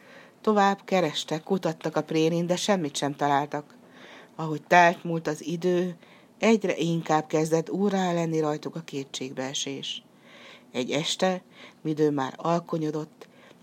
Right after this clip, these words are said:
egy éhezéstől elgyengült, a hosszas keresgéléstől elcsigázott gyermek lefeküdt a földre egy vakon túrás mellé, s keserves sírásra fakadt.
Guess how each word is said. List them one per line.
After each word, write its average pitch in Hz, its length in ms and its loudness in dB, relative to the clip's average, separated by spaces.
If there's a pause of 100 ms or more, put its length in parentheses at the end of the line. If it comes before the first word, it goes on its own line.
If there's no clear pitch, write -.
(140)
egy - 220 -8
éhezéstől 180 760 0
elgyengült, 165 920 -2 (100)
a - 100 -14
hosszas 190 520 -2
keresgéléstől 151 920 -2
elcsigázott 151 800 -2
gyermek 165 400 -4 (480)
lefeküdt 196 540 0
a 156 40 -6
földre 180 600 0 (300)
egy 202 140 -4
vakon 185 400 -2
túrás 151 480 -4
mellé, 170 500 -2 (500)
s - 160 -8
keserves 139 580 -2
sírásra 127 500 -6
fakadt. - 560 -14